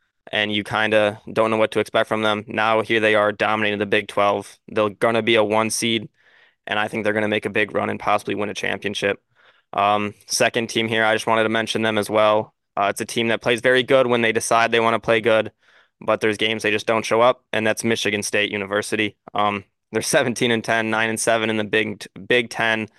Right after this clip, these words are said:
Uh, they're only three and eight in quad one, six and two in quad two, but they have no bad losses, really, uh, eight and oh versus the rest. When their guards show up, they play very well. Tyson Walker is one of the best scorers in the country.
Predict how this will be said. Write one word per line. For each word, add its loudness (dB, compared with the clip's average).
Uh, 2
they're 4
only 2
three 0
and 2
eight 0
in -4
quad 2
one, 0
six -2
and -2
two 0
in 0
quad 0
two, 0
but -2
they 2
have 0
no 0
bad -2
losses, -2
really, 0
uh, 0
eight 0
and -4
oh 0
versus -4
the 0
rest. 0
When 0
their 4
guards 2
show 4
up, 4
they 0
play -2
very 2
well. 2
Tyson -2
Walker 2
is -4
one 0
of 0
the 0
best 0
scorers 2
in 0
the 0
country. -2